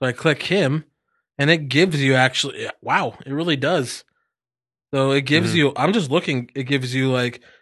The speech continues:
Speaker 1: stuff he's in, documentaries he's in, matches he's in.
Speaker 2: Yeah, like, Ryan Satin apparently got to see it, like,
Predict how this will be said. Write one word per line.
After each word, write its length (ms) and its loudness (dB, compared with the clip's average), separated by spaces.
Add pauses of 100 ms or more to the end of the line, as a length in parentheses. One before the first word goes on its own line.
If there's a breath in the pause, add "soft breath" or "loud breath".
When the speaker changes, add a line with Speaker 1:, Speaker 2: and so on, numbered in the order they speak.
(220 soft breath)
Speaker 1:
stuff 160 0
he's 300 -6
in, 360 6
documentaries 680 2
he's 180 -4
in, 200 2
matches 380 -2
he's 240 -6
in. 400 0 (600)
Speaker 2:
Yeah, 200 2
like, 200 4
Ryan 260 4
Satin 440 2
apparently 340 -2
got 160 2
to 80 -8
see 260 -4
it, 220 0
like, 320 -6